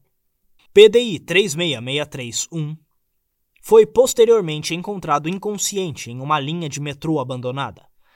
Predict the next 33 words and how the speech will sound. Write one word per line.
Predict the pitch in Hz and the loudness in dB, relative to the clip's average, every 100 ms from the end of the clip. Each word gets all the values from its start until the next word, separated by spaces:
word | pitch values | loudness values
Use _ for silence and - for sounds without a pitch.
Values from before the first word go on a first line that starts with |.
| _ | _
a | 135 | -8
mais | 151 160 185 160 | 2 4 4 0
de | 143 135 _ | -6 -12 _
quatro | - 160 160 151 139 | -4 -4 -4 -10 -10
mil | 151 214 | -8 -8
quilômetros | 214 233 208 160 147 143 - 135 | -8 -6 0 0 0 -6 -12 -12
de | 135 | -10
distância. | 120 123 - 151 131 - - _ _ _ _ _ 123 | -10 -10 -8 -8 -10 -12 -16 _ _ _ _ _ -6
Ele | 151 | -2
não | 160 170 | 0 0
demonstrou | 170 180 170 - 185 170 | 0 -2 -4 -2 -2 -2
ter | 147 | -4
nenhuma | 147 156 180 | -6 -4 -4
memória | 190 202 165 175 147 101 - | -4 -4 -4 -2 -2 -6 -16
de | 110 139 | -8 -4
S | 175 190 | -4 -4
C | - | -4
P | 175 170 | -2 -2
três | 165 190 165 | 0 0 0
mil | 135 147 190 143 - _ | -4 -8 -6 -8 -10 _
seiscentos | - 165 - 165 147 120 120 | -8 -6 -4 -4 -8 -12 -14
e | |
três | - 147 117 - - _ _ _ _ - | -10 -10 -10 -12 -20 _ _ _ _ 6
ou | 196 233 - _ - | 6 6 -2 _ 6
P | 220 | 6
D | 254 247 | 6 -4
I | 165 160 _ _ | -4 -10 _ _
três | - 226 175 | -10 -8 -4
mil | 165 170 | 0 0
seiscentos | 185 165 156 139 143 | 0 -2 -4 -8 -8
e | 156 | -8
três | 147 143 131 - | -8 -10 -8 -10
dois, | 120 147 - - - | -4 -4 -4 -14 -14